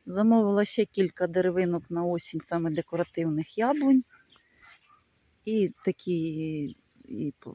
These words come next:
плодові, щоб для їди, і декоративні теж.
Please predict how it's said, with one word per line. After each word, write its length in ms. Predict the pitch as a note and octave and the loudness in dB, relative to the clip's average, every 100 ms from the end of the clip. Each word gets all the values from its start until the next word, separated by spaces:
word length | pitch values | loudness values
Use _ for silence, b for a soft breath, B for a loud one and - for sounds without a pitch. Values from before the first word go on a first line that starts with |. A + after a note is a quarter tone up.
| _ | _
плодові, 600 | - D#3+ E3 A#3 C#4 A3+ | -4 -2 4 6 6 2
щоб 220 | - G3+ | -2 -6
для 180 | F3 F#3 | -2 0
їди, 420 | F#3+ F#3 E3+ F3 | 0 0 -2 -2
і 340 | E3+ E3 E3 E3 | -2 -4 -8 -6
декоративні 840 | D3 - D#3+ D#3+ - C#3+ C#3 C#3 - | -6 -4 -6 -8 -4 -2 0 0 -2
теж. 160 | C3 | -8